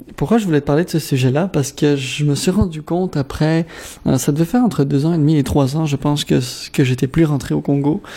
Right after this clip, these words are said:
Et, euh, il y a, m-, mes parents étaient là-bas, on s'était revus entre-temps, mais c'est quand même l'endroit où, pendant longtemps, je les voyais tout le temps. Euh, et je t'avouerais que de revenir dans un endroit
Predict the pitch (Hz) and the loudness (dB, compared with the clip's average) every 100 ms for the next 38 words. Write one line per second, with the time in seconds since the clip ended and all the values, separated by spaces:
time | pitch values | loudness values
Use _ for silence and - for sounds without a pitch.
0 | - - - 143 139 131 135 135 143 139 | -16 -16 -2 2 4 2 2 0 -2 -4
1 | 139 139 143 139 147 - 143 - 147 131 | -4 -4 0 0 -2 0 0 2 2 2
2 | 135 135 160 143 139 139 139 151 165 156 | 2 4 2 2 2 2 2 2 2 0
3 | 139 156 165 156 180 214 156 147 - 165 | -2 0 2 4 4 4 2 0 0 0
4 | 208 160 135 - - - - 143 143 139 | 2 2 0 -2 -10 -10 -4 -2 0 2
5 | 160 156 143 139 135 151 165 - 165 156 | 2 4 2 2 2 4 4 2 2 2
6 | 147 - - 151 143 139 131 127 156 143 | 2 -6 0 2 4 2 0 0 0 2
7 | 139 139 135 135 - 143 - 233 - - | 2 2 2 0 -2 0 0 -2 -6 -14
8 | - - - 135 127 127 127 - - - | -14 -6 0 2 4 2 0 0 -2 2
9 | 143 139 135 135 - 131 143 190 262 170 | 4 4 4 0 0 0 2 2 2 2
10 | 143 139 143 151 165 226 208 143 143 135 | 4 4 4 2 4 4 2 2 2 2
11 | 135 143 156 | 2 2 0